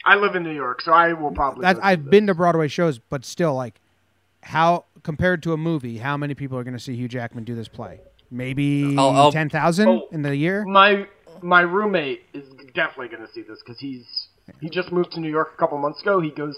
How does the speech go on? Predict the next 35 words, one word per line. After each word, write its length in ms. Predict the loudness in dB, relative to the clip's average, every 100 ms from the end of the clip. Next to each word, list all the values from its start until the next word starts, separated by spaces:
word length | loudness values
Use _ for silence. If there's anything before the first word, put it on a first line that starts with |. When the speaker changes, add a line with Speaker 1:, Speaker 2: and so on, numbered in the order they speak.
| -12
Speaker 1:
to 160 | -8 -6
a 120 | -6 -8
show 600 | -4 2 2 2 0 -2
Speaker 2:
So 120 | -4
him 340 | -2 -2 -2 -2
and 160 | -4
nine 240 | -2 -2 2
Speaker 1:
probably 320 | 4 6 4 2
three, 280 | 4 4 4
four 280 | 6 8 8
nights 240 | 6 4
a 60 | -2
week. 140 | -4
Speaker 2:
I'm 100 | -6
saying 280 | -4 -4 -4
Speaker 1:
he 60 | -4
goes 120 | -2
to 60 |
a 40 | 0
Speaker 2:
ten. 140 | 0
Speaker 1:
show. 80 | -2
Speaker 2:
I'm 140 | -4 -4
saying 300 | -8 -10 -12
ten 300 | -8 -6 -4
thousand 380 | -2 -2 -2 -6
people 360 | -10 -10 -10
will 100 | -12
see 320 | -12 -12 -12 -14 _
Hugh 140 | -16
Jackman 380 | -14 -12 -14 -14
do 100 | -16
Broadway, 360 | -16 -20 -20 -20 _ _ _ _
which 180 | -8 -6
is 260 | -6 -8 -10
what, 200 | -10 -10